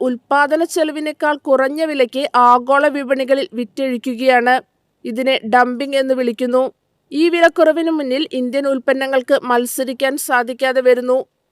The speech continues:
അമേരിക്ക ചൈനീസ് ഉൽപ്പന്നങ്ങൾക്ക് മേൽ ചുമത്തിയിരുന്ന ഫെന്റനൈൽ താരിഫ് ഇരുപത് ശതമാനത്തിൽ നിന്ന് പത്ത് ശതമാനമായി കുറച്ചത് ചൈനയ്ക്ക് പരോക്ഷമായി ഗുണം ചെയ്യുന്നുണ്ട്. ഇലക്ട്രോണിക്സ്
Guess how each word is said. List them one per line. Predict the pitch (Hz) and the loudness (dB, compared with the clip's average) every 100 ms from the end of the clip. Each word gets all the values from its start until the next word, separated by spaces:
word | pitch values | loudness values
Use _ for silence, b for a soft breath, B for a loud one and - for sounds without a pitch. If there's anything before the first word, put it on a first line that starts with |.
| _ - | _ -2
അമേരിക്ക | 254 254 262 254 262 277 - - | 0 2 0 -2 -2 -2 -4 -4
ചൈനീസ് | 269 254 254 294 - | 0 0 0 -4 -6
ഉൽപ്പന്നങ്ങൾക്ക് | 302 294 285 294 294 277 | -6 -4 -4 -2 -4 -6
മേൽ | 285 285 | -4 -4
ചുമത്തിയിരുന്ന | 277 302 269 254 277 262 240 240 | -4 -6 -8 -8 -10 -6 0 0
ഫെന്റനൈൽ | 320 262 247 254 254 262 269 | 0 -6 -2 -2 0 -2 -2
താരിഫ് | 277 277 240 269 - - | 2 2 2 -2 -10 -12
ഇരുപത് | 247 254 262 320 | -10 -4 -4 -4
ശതമാനത്തിൽ | - 285 277 277 277 262 285 | -8 -8 -2 -2 -2 -6 -8
നിന്ന് | 269 247 254 254 254 | -6 -4 -4 -4 -4
പത്ത് | 233 - | -4 -6
ശതമാനമായി | 285 294 277 277 269 269 269 | -10 -6 -4 -2 -2 0 -2
കുറച്ചത് | 269 277 254 - 226 240 - _ _ _ - | -2 -2 -2 -4 -2 -4 -4 _ _ _ -4
ചൈനയ്ക്ക് | 302 254 240 240 277 - | 2 2 0 -4 -8 0
പരോക്ഷമായി | 254 247 254 - - 269 269 | 2 4 0 -2 -8 -2 -2
ഗുണം | 254 254 254 262 | 0 0 -2 -4
ചെയ്യുന്നുണ്ട്. | 269 262 254 247 240 254 - _ _ | -6 -4 -2 0 4 2 0 _ _
ഇലക്ട്രോണിക്സ് | 302 320 - 349 359 - | -4 -4 0 2 2 -2